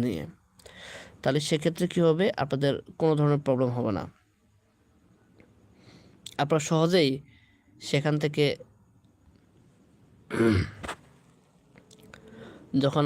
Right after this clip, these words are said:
আপনাদের, আম, যখন আপনি অরিজিনাল কনটেন্ট আপলোড করতেছেন কিংবা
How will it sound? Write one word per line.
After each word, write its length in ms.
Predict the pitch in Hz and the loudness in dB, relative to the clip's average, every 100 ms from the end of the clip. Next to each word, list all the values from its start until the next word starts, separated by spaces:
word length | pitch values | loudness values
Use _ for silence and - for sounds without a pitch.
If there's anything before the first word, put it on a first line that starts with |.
| 147 | 2
আপনাদের, 360 | 147 151 190 135 - - - _ _ _ _ _ _ _ _ _ - | 2 2 2 0 -4 -14 -20 _ _ _ _ _ _ _ _ _ -2
আম, 240 | 131 127 123 - - - - - - - - - - - - - - - | 0 2 0 -6 -14 -18 -20 -20 -20 -20 -20 -20 -20 -20 -20 -20 -8 -2
যখন 180 | 139 156 156 | 2 2 2
আপনি 160 | 151 170 - | 4 2 2
অরিজিনাল 280 | 151 151 170 175 | 2 2 2 2
কনটেন্ট 240 | 170 180 | 2 2
আপলোড 200 | 156 175 - | 2 -2 -4
করতেছেন 440 | 170 175 - 180 180 - - 147 | -4 -4 0 2 0 -4 -12 -4
কিংবা 300 | 160 147 143 | 2 4 4